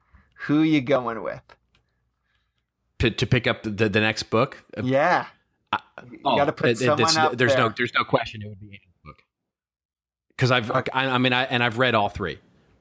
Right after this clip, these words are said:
Speaker 2: A-,
Speaker 1: Okay.
Speaker 2: Ann's book is hands down awesome. I, I love Ann Handley's book. I, I mean, and that's just to upskill, you know, 'cause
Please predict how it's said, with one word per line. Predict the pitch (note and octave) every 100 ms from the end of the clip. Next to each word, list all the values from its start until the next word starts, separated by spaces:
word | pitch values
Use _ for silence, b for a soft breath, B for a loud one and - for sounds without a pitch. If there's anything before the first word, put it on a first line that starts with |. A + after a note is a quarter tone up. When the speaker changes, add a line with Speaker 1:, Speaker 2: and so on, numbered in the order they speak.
| _ _ -
Speaker 2:
A-, | B2
Speaker 1:
Okay. | B2
Speaker 2:
Ann's | B2 A#2+ G2
book | G#2+ G2
is | G2 - _ _ -
hands | A2+ G#2 F2+
down | G2+ E2+ D#2+ -
awesome. | G#2 D#2+ - D#2 D#2+ _
I, | -
I | G#2 G2+ G#2
love | G2 F#2 F#2
Ann | E2+
Handley's | E2+ D#2 D2+ C#2+
book. | C2 - _
I, | G2+ G#2+
I |
mean, | A#2+ B2+ A#2 B B B
and | - D3+
that's | E3+ -
just | D#3 -
to | C#3
upskill, | A#2+ - - A#2 A2 B2
you |
know, | A#2 A2
'cause | C3 A#2+